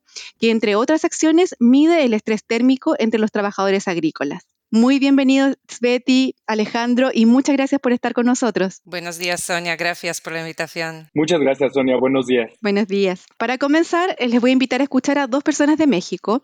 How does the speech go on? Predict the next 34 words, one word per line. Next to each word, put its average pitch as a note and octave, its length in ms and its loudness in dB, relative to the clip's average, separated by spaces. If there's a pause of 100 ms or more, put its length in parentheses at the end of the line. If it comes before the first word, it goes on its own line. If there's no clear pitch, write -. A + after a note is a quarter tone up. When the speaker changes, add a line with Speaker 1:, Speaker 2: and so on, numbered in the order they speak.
(380)
Speaker 1:
Alejo, C#4+ 640 -2
un B3 160 4
trabajador A#3 480 -2
agrícola C#4+ 640 0
que C4 100 -2
trabaja G3+ 380 -2
en G3+ 80 0
un G3+ 100 2
invernadero, G#3+ 720 0 (460)
y B3 140 4
Eduardo, D4+ 540 2
un B3+ 180 4
empresario B3 420 2
agrícola. B3 560 -2 (560)
Eh, E3 200 -4
las F3 160 -4
granjas C#4 480 -2
en A3+ 80 0
las G#3+ 100 -4
que F#3+ 140 -2
trabajan G#3 440 -2
ambos G#3+ 440 0
forman A3 300 0
parte A#3+ 280 -2
del C4 140 2
proyecto A3+ 440 -2
Fondo A#3 300 0
Visión A#3 300 2
Cero B3+ 300 0
de B3+ 120 0
la C4 80 0
O C#4 40 2
I C#4+ 80 0
T. G#3 300 -2